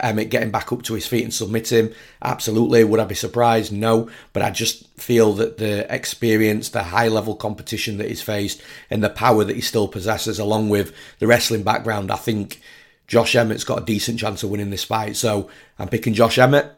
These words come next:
to win this fight. And in the next fight, the co-main event, we've got Amanda Ribas versus Maycee Barber.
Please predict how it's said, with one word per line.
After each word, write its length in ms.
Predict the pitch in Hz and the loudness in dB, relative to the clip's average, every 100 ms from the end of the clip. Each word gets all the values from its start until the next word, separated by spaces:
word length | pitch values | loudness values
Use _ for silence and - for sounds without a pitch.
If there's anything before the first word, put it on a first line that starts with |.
| _ | _
to 120 | - 110 | -6 -2
win 180 | 101 | 0
this 140 | 98 95 | -2 -4
fight. 380 | 107 104 - - _ - _ | -4 -6 -8 -16 _ -20 _
And 100 | 110 | 0
in 100 | 123 | 2
the 80 | 127 | 4
next 200 | 135 - | 2 2
fight, 220 | 139 135 | 4 4
the 100 | 123 | 2
co-main 340 | 147 131 131 | 2 4 4
event, 280 | 120 131 131 | 2 2 0
we've 120 | 127 | 0
got 160 | - 120 | 0 0
Amanda 320 | 117 120 117 | 0 -2 -2
Ribas 480 | 98 120 127 120 - | -2 -2 0 0 0
versus 320 | 113 110 113 | 0 0 0
Maycee 400 | 107 107 104 101 | -2 -2 -2 -4
Barber. 480 | 117 127 123 123 117 | 2 4 4 2 0